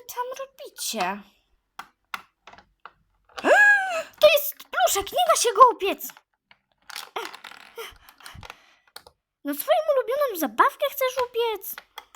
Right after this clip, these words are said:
Żartujesz sobie, by się wtedy spaliła. No co ty, mama, nie chciałam. Chciałam... Chciałam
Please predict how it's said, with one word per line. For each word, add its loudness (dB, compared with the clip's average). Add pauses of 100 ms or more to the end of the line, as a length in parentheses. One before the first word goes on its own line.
Żartujesz -4
sobie, -6
by -14
się -10
wtedy -14
spaliła. -14 (1700)
No -8 (180)
co -2 (180)
ty, 8 (180)
mama, 4
nie -2
chciałam. 6 (320)
Chciałam... 0 (1400)
Chciałam 8